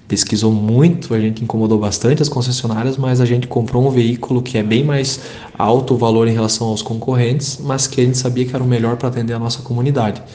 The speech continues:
E também o nosso dia a dia, porque a gente tá falando de uma manutenção mais barata, um veículo mais confiável. Então, é isso que a gente pensa: o que é pra ter nos bombeiros tem que ser de qualidade, porque essa qualidade vai parar no nosso atendimento.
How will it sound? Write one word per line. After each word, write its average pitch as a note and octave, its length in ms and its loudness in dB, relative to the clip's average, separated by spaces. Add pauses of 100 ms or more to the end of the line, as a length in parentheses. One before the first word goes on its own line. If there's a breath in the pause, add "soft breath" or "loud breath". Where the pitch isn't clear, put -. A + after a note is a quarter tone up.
(140 loud breath)
E D3 100 -2
também D3+ 460 2
o C3+ 80 -2
nosso C#3 260 -2
dia D3+ 180 -2
a D3+ 40 -2
dia, A#2 340 -2 (160 loud breath)
porque - 140 -4
a - 20 2
gente G#2+ 60 0
tá A#2 100 0
falando A#2+ 200 -2
de B2 60 0
uma A#2+ 80 2
manutenção A2+ 520 -2
mais A2 140 -2
barata, B2 500 0 (260 loud breath)
um A2 100 -2
veículo A2 380 0
mais A2 160 0
confiável. G#2+ 640 -4 (100)
Então, A2 560 -2 (340 loud breath)
é - 80 0
isso A#2+ 220 4
que - 60 0
a B2 40 6
gente B2 220 2
pensa: A2 420 -2
o G#2 80 -6
que G#2+ 240 -6 (200)
é A2+ 120 0
pra C#3 140 0
ter C3 160 0
nos B2 80 2
bombeiros A#2+ 320 0
tem - 80 -6
que A#2 80 -6
ser A#2 120 0
de A2+ 80 -4
qualidade, A2+ 580 -2
porque B2+ 260 -6
essa B2+ 220 0
qualidade A#2 480 0
vai A#2 140 -4
parar A2 260 -2
no A2+ 80 -2
nosso A2+ 200 -6
atendimento. A#2+ 540 -4